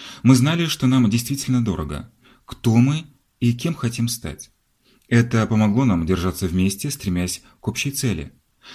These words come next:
воспитанию духа людей. Единственная шляпа и мудрость окружающих. Может показаться, что самоосознание представляет собой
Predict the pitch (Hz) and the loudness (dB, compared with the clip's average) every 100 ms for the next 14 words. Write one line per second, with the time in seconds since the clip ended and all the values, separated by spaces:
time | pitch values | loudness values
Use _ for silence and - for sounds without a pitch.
0 | - 107 120 123 123 185 170 113 123 107 | -4 0 0 0 -2 -2 0 -2 -2 0
1 | 101 87 69 - _ _ _ _ _ _ | 0 -2 -8 -10 _ _ _ _ _ _
2 | - - _ _ _ _ 98 113 127 220 | -20 -20 _ _ _ _ 0 2 4 2
3 | 226 - 139 127 123 131 160 160 160 - | 0 -4 -2 -2 -2 -6 -6 -8 -10 -6
4 | 117 104 113 113 117 - 104 - 98 82 | 0 2 0 -2 -6 -8 -12 -10 -8 -8
5 | 73 69 - - _ _ _ _ _ _ | -10 -12 -16 -18 _ _ _ _ _ _
6 | _ - - - - 120 139 127 131 131 | _ -20 -20 -16 0 2 2 -2 -2 -2
7 | 143 175 - 82 73 - - - - 101 | -2 -8 -6 -8 -8 -16 -16 -10 0 2
8 | 95 101 - 101 92 98 87 107 113 87 | 2 -2 2 4 2 0 2 2 2 0
9 | 80 90 - 101 92 101 - 95 98 92 | -2 -4 -4 -2 -2 -2 -2 2 4 4